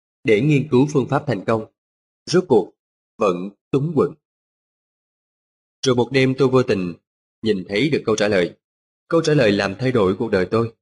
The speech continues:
Nó không chỉ giải đáp những câu hỏi trong tôi,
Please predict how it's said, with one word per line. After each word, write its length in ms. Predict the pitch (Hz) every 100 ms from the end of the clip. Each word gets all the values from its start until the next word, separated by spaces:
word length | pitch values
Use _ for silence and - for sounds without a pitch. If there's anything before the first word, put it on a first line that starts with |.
| _ _ _ _ _ _ _ _
Nó 120 | 170
không 180 | 175 156
chỉ 180 | 147 104
giải 240 | 110 101 110
đáp 160 | 156 160
những 140 | 107
câu 140 | 143
hỏi 180 | 120 95 113
trong 160 | 127 123
tôi, 220 | 127